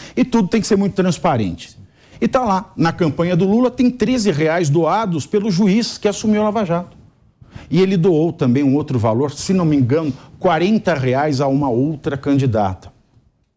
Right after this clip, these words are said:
De fato, a Constituição, no artigo noventa e três, ela proíbe que o juiz faça isso. E também o Código de Ética da Magistratura, o Estatuto da Magistratura, proíbem. Agora veja,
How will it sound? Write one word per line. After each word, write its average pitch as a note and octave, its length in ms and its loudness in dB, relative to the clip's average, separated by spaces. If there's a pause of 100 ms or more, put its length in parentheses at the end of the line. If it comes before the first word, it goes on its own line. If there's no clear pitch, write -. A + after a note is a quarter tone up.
(460)
De F3 140 4
fato, A3 400 0
a E3 40 0
Constituição, D#3+ 600 -2
no C#3+ 80 0
artigo B2+ 280 0
noventa A#2 320 0
e G2 60 0
três, B2 240 0
ela D3+ 140 0
proíbe D#3+ 520 -2
que A2 100 -6
o G#2+ 40 2
juiz G2 220 0
faça E2+ 320 -4
isso. - 320 -14 (640)
E C#3+ 60 2
também C#3 500 0 (220)
o B2 80 -6
Código G#2+ 440 0
de G2+ 160 0
Ética A2 320 -2
da F#2+ 100 -2
Magistratura, F#2+ 600 -2
o - 20 2
Estatuto - 480 -6
da G#2 80 0
Magistratura, G2+ 760 -2 (260)
proíbem. A#3 540 2 (1080)
Agora G#3+ 280 2
veja, D3+ 360 0